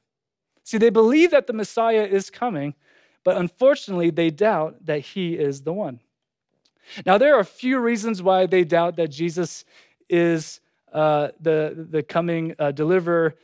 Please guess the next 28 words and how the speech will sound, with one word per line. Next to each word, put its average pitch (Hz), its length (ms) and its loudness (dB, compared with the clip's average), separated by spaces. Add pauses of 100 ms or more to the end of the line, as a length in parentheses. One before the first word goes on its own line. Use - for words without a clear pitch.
(200)
Uh, 160 300 2 (220)
first 220 320 0
off, 196 420 2 (300)
it 180 80 -2
was 160 160 -4
a, 151 160 0 (120)
socially, 214 560 2
it - 20 2
was 175 120 -4
a 160 60 -8
scandalous 190 720 -2
birth. 160 520 -4 (400)
Uh, 147 320 -2 (400)
he, 175 420 -2 (340)
Jesus 160 300 -8
did 165 140 -2
not 175 160 -2
come 175 160 -6
from 156 160 -4
a 147 40 -4
royal 151 200 -2
family, 220 380 -2
let 165 160 2
alone 160 340 -2
a, 151 220 -4
a 139 100 -6
wealthy 165 400 -2
family. 180 580 -2